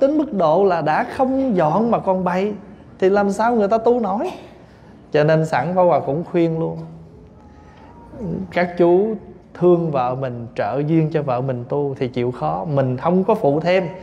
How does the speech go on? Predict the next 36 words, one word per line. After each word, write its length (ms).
nhưng 200
cũng 220
đừng 240
có 100
làm 180
tệ 240
thêm. 220
Thí 100
dụ 160
lấy 160
cái 200
chén 240
xong 240
rồi 80
úp 200
lên, 160
cất 200
lên. 120
À, 140
đôi 340
dép 280
mang 280
xong 240
rồi 240
sắp 200
cho 100
nó 100
ngay 300
lại. 300
Cái 120
áo 340
đi 140
làm 320
về 160
máng 300
lên. 180